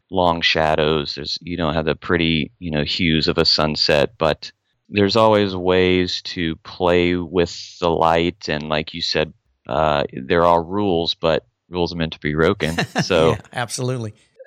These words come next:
Speaker 1: shooting backlit is hard. It's, it's a technique that I've kind of, it's always constantly evolving as far as how I process the images, how I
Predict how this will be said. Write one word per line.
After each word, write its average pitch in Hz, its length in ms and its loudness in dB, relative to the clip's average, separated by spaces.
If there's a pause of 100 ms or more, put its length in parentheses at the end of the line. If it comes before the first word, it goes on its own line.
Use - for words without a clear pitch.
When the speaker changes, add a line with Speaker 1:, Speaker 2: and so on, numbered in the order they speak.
(100)
Speaker 1:
shooting 160 380 4
backlit 117 440 4
is 101 180 2
hard. 98 420 2 (140)
It's, 82 320 -2
it's 92 180 -4
a 90 60 2
technique 87 580 -2
that 82 200 2 (380)
I've 85 460 0 (380)
kind 87 260 0
of, 85 260 -6 (120)
it's 92 220 -6
always 87 420 0
constantly 85 480 -6
evolving 80 560 0
as 78 120 -6
far 80 240 0
as 78 80 -4
how 73 140 0
I 69 80 2
process 104 600 0
the 95 100 -8
images, 87 500 -2
how 80 200 2
I 78 260 2